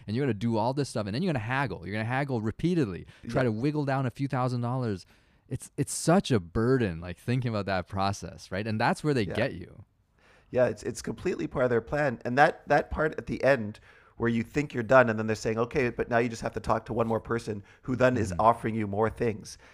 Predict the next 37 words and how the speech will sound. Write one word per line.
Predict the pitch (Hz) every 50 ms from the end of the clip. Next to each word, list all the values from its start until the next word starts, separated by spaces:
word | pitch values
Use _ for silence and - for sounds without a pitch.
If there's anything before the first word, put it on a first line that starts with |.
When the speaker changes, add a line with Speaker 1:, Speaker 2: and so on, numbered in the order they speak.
| - _ -
Speaker 2:
It's | 107 95 87
Speaker 1:
Mm-hmm. | 120
Speaker 2:
all | 123 143 160 170
part | 165 - 160 143
of | 123
the | 123
tactic | - - 135 131 - - 107
'cause | - 117 101
they | 127 120
do | 104 101 135
not | 127 123 131 143 151 - -
tell | - 147 135
you | 131 127
up | - 113 117 - -
front | - 117 110 104 - - -
that, | 131 - - - - - -
"So | - 123
here's | 120 127 135 131 -
how | 131 117
the | 117
process | - - 123 117 - 113 -
will | - 110 107
work. | 107 113 - - - - - - -
We'll | - 113 123 120
settle | - - 127 117 120
a | 113
price | - - 127 113 110 110 - -
and | - 113
then | 113 107
someone | - - 117 113 113 -
else | 87 110 110 -
will | - 107 - -
offer | 110 107 107 - 107
you | 104
more | 101 101 101
Speaker 1:
Yeah. | 92 82
Speaker 2:
things." | 76 71 71 78